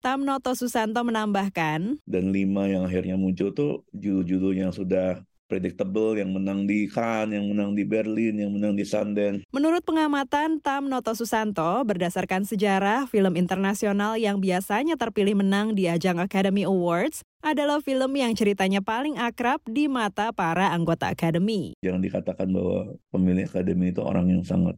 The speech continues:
Speaker 2: netral, sangat, enggak, dia tetap namanya subjektif ya. Apa yang saya suka ya saya, apa yang saya suka, ya itu yang nomor satu yang saya bisa relate.
Speaker 1: Lagi-lagi berdasarkan pengamatan Tam,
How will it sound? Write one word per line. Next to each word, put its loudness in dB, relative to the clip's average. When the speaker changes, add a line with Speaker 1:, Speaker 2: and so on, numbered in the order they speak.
Speaker 2:
netral, 0
sangat, 0
enggak, -2
dia -2
tetap -4
namanya -2
subjektif -4
ya. 0
Apa -2
yang -2
saya -2
suka -4
ya -2
saya, -2
apa -2
yang -4
saya -
suka, -4
ya -2
itu -4
yang -6
nomor -2
satu -4
yang -4
saya -2
bisa -2
relate. -2
Speaker 1:
Lagi-lagi 0
berdasarkan -2
pengamatan -2
Tam, -2